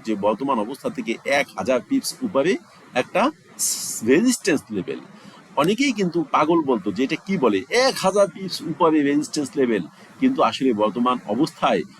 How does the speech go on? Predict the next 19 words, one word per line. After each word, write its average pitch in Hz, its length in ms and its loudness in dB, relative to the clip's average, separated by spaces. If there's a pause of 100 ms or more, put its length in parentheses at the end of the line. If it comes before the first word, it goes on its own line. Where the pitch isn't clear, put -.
(160)
গোল্ডের 190 340 4
প্রেক্ষাপটে 175 640 -2
কিন্তু 139 280 -2
তাই 131 260 2
বলে 127 340 4 (320)
যে 113 100 0
এটা 139 240 0
যদি 156 220 0
আমি 143 160 0
কারেন্সি 131 440 0
পেয়ারের 131 280 0
সাথে 147 240 -6
তুলনা 123 360 -2
করি, 151 260 -2
তাহলে 117 320 -2 (260)
বর্তমান 127 500 0
জায়গা 110 320 0
থেকে 202 380 -2 (380)
এক 196 260 2